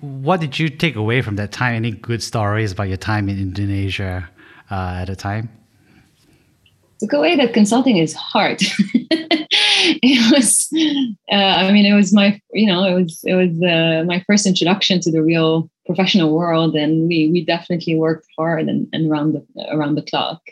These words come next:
Speaker 2: Um, but it was actually also, like, really cool to see how in this short span of a couple of months, we actually can come up with recommendations that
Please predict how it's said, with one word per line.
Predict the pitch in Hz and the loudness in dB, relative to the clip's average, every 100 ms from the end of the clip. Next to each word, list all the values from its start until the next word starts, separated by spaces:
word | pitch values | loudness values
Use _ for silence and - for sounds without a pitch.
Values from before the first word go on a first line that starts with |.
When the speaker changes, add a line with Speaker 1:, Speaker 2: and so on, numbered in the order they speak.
| _ _ _ _ _ - | _ _ _ _ _ -4
Speaker 2:
Um, | 165 165 165 160 160 160 160 180 | 0 2 2 2 2 0 0 0
but | 208 | 2
it | |
was | 220 | 2
actually | 226 277 339 | 2 0 2
also, | 240 202 - 202 | 2 2 2 2
like, | 156 160 - _ _ _ _ - | 2 -2 -8 _ _ _ _ 0
really | 302 254 - | 2 2 4
cool | 233 | 2
to | 233 190 | 4 0
see | - 208 | 2 4
how | 202 185 180 175 175 170 165 165 - | 4 2 2 0 0 -2 -2 -6 -4
in | 180 175 | 0 0
this | 175 | 0
short | - - 196 196 | 0 2 4 4
span | - 175 175 185 | 0 -2 2 2
of | 165 | 2
a | 160 | 0
couple | 160 175 156 | -2 -2 0
of | 151 156 | 0 0
months, | 165 135 156 175 - - _ _ _ _ - | 0 2 0 -2 -6 -20 _ _ _ _ -6
we | 175 | -2
actually | 185 185 190 | -2 0 0
can | 180 180 | 2 -2
come | 165 165 | 0 0
up | 170 165 | 0 -2
with | 165 151 151 139 147 - - | -2 0 0 -2 -4 -8 -6
recommendations | 160 160 160 156 160 165 - 156 151 156 151 | -4 0 2 2 2 2 0 0 0 0 -2
that | 147 143 | -4 -6